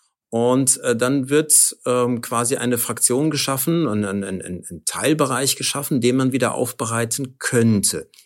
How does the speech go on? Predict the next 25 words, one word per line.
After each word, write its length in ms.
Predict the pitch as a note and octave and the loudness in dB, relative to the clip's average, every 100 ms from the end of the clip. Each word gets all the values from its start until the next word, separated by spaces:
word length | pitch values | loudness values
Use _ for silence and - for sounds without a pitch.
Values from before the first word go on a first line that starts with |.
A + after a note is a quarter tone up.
| _ | _
Wir 400 | G2 A2 G#2 G2+ | -4 0 0 0
tun 420 | - G#2 G2+ A2+ | -2 0 0 2
das 200 | G#2 F#2 | 2 2
auch 160 | D#2 - | 0 -6
tatsächlich. 960 | - E2+ - A#2 - - E3 B3 - - _ _ _ _ _ _ | -6 -4 -4 -4 -6 -2 0 0 -4 -10 _ _ _ _ _ _
Ähm, 320 | C#3 C3 C3 | -2 0 0
andere 360 | B2+ D#3+ E3+ D#3 | 2 2 2 2
Firmen, 760 | - E3 F#3 G3+ E3 A2 A#2 | 2 2 2 0 0 -4 -6
die 140 | A#2 C3+ | -2 0
nehmen 340 | C3 C#3 C3+ | 2 2 2
das 220 | A2+ A2 | 0 0
nicht. 400 | A#2 C3+ B3 - | 2 2 2 0
Und 200 | - D3 | -2 -2
wenn's 240 | C3+ C#3 C#3 | 0 0 0
halt 160 | C3+ | -2
niemand 360 | C3 C#3 C3+ A#2 | -2 -2 0 0
nimmt, 420 | C#3 G3 G3 - | 0 2 0 -2
äh, 320 | C#3+ D3 C#3 | -2 -4 -4
wird's 360 | D3 D3 - - | -4 0 2 2
dann 220 | C#3+ C#3+ | -2 -2
zum 220 | C3 D#3+ | -2 -2
Teil 320 | B2+ B2 C#3 D3 | -4 -2 -2 0
immer 220 | D#3 D3+ | 0 0
noch 180 | A2 - | -2 -4
verbrannt. 640 | G2 D#2 D#2+ D2+ E2 - | -6 -8 -10 -8 -8 -8